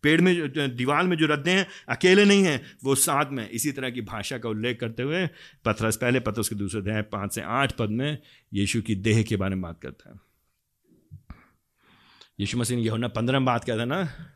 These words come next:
कि "मैं सच्ची दाखलता मैं हूँ, सच, और तुम क्या हो? सच्ची दाख मैं हूँ, मैं हूँ,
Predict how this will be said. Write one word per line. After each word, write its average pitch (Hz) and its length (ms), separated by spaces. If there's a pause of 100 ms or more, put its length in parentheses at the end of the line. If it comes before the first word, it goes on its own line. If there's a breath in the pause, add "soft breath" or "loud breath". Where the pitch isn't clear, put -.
(380 loud breath)
कि 104 80
"मैं 120 320 (280 loud breath)
सच्ची 110 300
दाखलता 113 460
मैं 131 180
हूँ, 120 220
सच, - 260 (720)
और 95 80
तुम 131 200
क्या 143 140
हो? 107 300 (240)
सच्ची 107 180
दाख 113 260
मैं 127 120
हूँ, 123 80
मैं 131 280
हूँ, 131 280